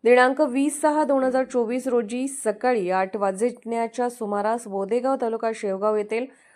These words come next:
हॉटेल राकासमोर एक इसम मृतावस्थेत पडलेला आहे, अशी माहिती शेवगाव पोलिसांना मिळाल्याने नमूद ठिकाणी सुनील पाटील, उपविभागीय पोलीस अधिकारी शेवगाव,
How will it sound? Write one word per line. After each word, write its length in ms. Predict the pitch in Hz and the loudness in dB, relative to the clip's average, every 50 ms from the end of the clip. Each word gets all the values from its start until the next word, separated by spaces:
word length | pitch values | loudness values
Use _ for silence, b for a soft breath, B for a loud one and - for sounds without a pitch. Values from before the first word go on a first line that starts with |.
| B B B _ - | B B B _ 4
हॉटेल 360 | 262 262 247 294 302 302 277 | 4 6 6 4 2 2 2
राकासमोर 680 | 247 226 214 214 214 233 233 233 - 226 220 226 226 220 | 0 2 2 2 2 0 -2 -2 -2 -6 -4 -4 -4 -4
एक 180 | 226 226 - | -4 -6 -6
इसम 340 | 214 202 - 214 214 226 220 | -10 -8 -4 -6 -6 -4 -4
मृतावस्थेत 600 | 202 196 190 190 240 254 254 254 254 254 254 254 247 | -6 -6 -4 0 2 2 2 2 0 -2 -4 -6 -6
पडलेला 500 | 254 - 190 180 185 185 190 196 202 196 | -4 -6 -6 -4 -4 -4 -4 -2 0 0
आहे, 260 | 185 185 202 226 269 b b b b b b b b | -2 -2 -4 -8 -12 b b b b b b b b
अशी 260 | - 254 247 285 285 | -6 -4 -2 0 0
माहिती 460 | 269 254 240 240 262 269 277 302 311 | 2 2 2 0 0 -2 -4 -4 -6
शेवगाव 360 | 302 - 254 233 220 240 240 | -4 -2 -2 -2 0 -2 -4
पोलिसांना 520 | 226 226 208 196 202 208 233 214 220 220 214 | -2 -4 -4 -4 -4 -4 -4 -6 -4 -4 -4
मिळाल्याने 560 | 208 190 185 196 214 240 226 190 180 175 175 | -4 -2 -2 -2 -2 -2 -2 -4 -4 -6 -6
नमूद 380 | 185 196 196 208 208 208 196 208 | -6 -6 -4 -4 -4 -6 -8 -8
ठिकाणी 500 | 208 - 202 - 220 220 226 233 247 254 | -10 -10 -8 -6 -4 -4 -4 -4 -6 -6
सुनील 400 | 247 - 247 247 262 294 294 254 | -8 -6 -6 -4 -4 -4 -4 -2
पाटील, 400 | 226 247 233 220 233 233 240 233 | -2 -2 -2 -2 -2 -6 -6 -6
उपविभागीय 720 | 214 214 202 196 196 190 175 196 214 226 226 247 254 247 | -6 -6 -8 -8 -8 -8 -6 -4 -6 -4 -4 -4 -4 -4
पोलीस 340 | 240 240 214 208 202 220 214 | -2 -4 -6 -4 -4 -4 -4
अधिकारी 420 | 208 185 196 220 220 220 220 226 | -4 -6 -6 -6 -6 -6 -6 -6
शेवगाव, 460 | 214 - - 196 185 180 185 214 262 | -8 -8 -6 -6 -6 -2 -2 -2 -2